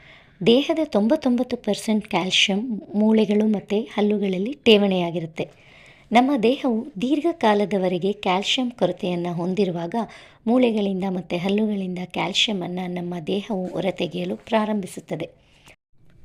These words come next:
ಹೀಗಾದಾಗ ನಿಮಗೆ ಬೆನ್ನು ನೋವು, ಕುತ್ತಿಗೆ ನೋವು, ಕ್ರ್ಯಾಕಿಂಗ್ ಸೌಂಡ್, ವೀಕ್ ಬೋನ್ಸ್, ಟೂತ್ ಕ್ಯಾವಿಟಿ, ಟೂತ್ ಡಿಸೀಸಸ್ ಆಗುತ್ತೆ. ಇವೆಲ್ಲ ಕ್ಯಾಲ್ಸಿಯಂ ಕೊರತೆಯ ಲಕ್ಷಣಗಳು.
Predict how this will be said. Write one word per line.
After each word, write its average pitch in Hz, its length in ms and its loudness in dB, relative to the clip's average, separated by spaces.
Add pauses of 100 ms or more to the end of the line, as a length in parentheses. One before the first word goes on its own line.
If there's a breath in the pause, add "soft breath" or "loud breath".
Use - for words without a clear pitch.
(480 soft breath)
ಹೀಗಾದಾಗ 214 680 2
ನಿಮಗೆ 202 500 -4 (220)
ಬೆನ್ನು 202 360 -2
ನೋವು, 190 540 -6
ಕುತ್ತಿಗೆ 214 500 -4
ನೋವು, 185 360 -8
ಕ್ರ್ಯಾಕಿಂಗ್ 196 600 -8
ಸೌಂಡ್, 196 400 -8 (440 soft breath)
ವೀಕ್ 254 340 -4
ಬೋನ್ಸ್, 196 500 -6 (300)
ಟೂತ್ 277 280 -4
ಕ್ಯಾವಿಟಿ, 196 600 -6 (140)
ಟೂತ್ 269 320 -6
ಡಿಸೀಸಸ್ 208 560 -8
ಆಗುತ್ತೆ. 170 420 -12 (440 soft breath)
ಇವೆಲ್ಲ 247 340 -4 (240)
ಕ್ಯಾಲ್ಸಿಯಂ 240 500 -8
ಕೊರತೆಯ 190 540 -10
ಲಕ್ಷಣಗಳು. 247 800 -10